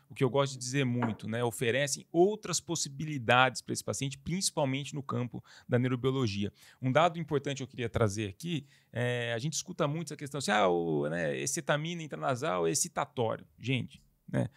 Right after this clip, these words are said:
Vamos lá, então. Recortes, psicofarmacologia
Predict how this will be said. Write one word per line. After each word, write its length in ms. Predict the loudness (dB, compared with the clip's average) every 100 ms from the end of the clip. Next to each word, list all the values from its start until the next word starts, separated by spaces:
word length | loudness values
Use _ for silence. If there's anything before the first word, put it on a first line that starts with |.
| -16 -6
Vamos 260 | -2 2
lá, 180 | 4 4
então. 380 | 2 0 0 -2 -4
Recortes, 720 | 4 4 10 12 12 8 -2 _
psicofarmacologia 1200 | 0 0 0 0 0 -2 -2 0 0 2 2 2